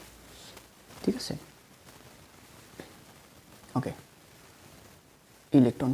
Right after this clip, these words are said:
টি। তো হাইড্রোজেন পরমাণুর ইলেকট্রনটি উত্তেজিত অবস্থা থেকে যখন ভূমি অবস্থায় আসে, তখন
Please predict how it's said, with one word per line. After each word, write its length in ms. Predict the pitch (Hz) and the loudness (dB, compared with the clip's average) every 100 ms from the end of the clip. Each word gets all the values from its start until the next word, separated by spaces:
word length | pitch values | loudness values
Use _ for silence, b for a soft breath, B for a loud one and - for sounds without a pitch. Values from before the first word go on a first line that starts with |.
| - | 0
টি। 100 | - - - - - - - - - - - - - - - - b b b - | -4 -6 -16 -20 -20 -20 -20 -20 -20 -20 -20 -20 -20 -20 -20 -20 b b b -2
তো 60 | 151 | 8
হাইড্রোজেন 400 | 147 147 160 180 180 | 12 12 12 12 12
পরমাণুর 340 | 156 147 180 208 | 12 12 10 8
ইলেকট্রনটি 440 | 143 - 131 131 190 - - - - - 160 | 6 8 6 8 4 0 -8 -18 -18 -2 0
উত্তেজিত 340 | - 220 214 196 | 6 10 10 10
অবস্থা 240 | 143 - - | 6 2 -2
থেকে 140 | 139 131 | 0 2
যখন 140 | 131 139 139 | 2 2 6
ভূমি 180 | 156 165 | 8 8
অবস্থায় 340 | 131 131 - 123 | 6 4 0 0
আসে, 160 | 123 185 - - B B B B B - | 0 -2 -2 -12 B B B B B 4
তখন 280 | 127 175 131 | 6 8 6